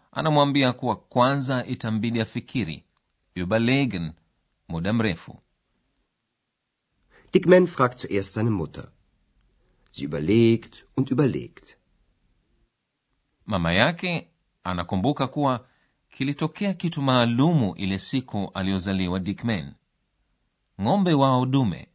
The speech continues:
Speaker 1: de Bulle, yani mnyama wa thamani kubwa,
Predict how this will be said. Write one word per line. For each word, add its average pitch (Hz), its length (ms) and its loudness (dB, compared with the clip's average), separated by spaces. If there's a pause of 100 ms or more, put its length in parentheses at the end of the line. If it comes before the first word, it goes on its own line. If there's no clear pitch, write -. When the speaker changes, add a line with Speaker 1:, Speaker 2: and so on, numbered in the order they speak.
(260)
Speaker 1:
de 90 180 -6
Bulle, 87 360 2 (640)
yani 82 580 -4
mnyama 101 420 -2
wa 104 80 0
thamani 110 380 -2
kubwa, 78 420 -6